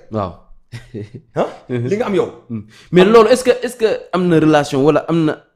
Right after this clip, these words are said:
Speaker 1: loolu, est-ce que bokk na ak dara poste de responsabilité bi ñu ko jox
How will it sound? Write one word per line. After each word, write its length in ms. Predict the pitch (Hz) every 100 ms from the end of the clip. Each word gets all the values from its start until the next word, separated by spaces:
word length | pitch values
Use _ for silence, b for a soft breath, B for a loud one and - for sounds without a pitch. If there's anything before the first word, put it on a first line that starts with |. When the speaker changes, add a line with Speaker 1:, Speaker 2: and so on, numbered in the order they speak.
| _ _ - 165
Speaker 1:
loolu, 320 | 147 160 131 -
est-ce 120 | 170
que 80 | 165
bokk 260 | 135 160 151
na 120 | 139
ak 120 | 117
dara 280 | 135 127 120
poste 340 | - 165 -
de 100 | 127
responsabilité 540 | 143 139 127 131 117 120
bi 100 | 120
ñu 60 |
ko 100 | 117
jox 140 | 110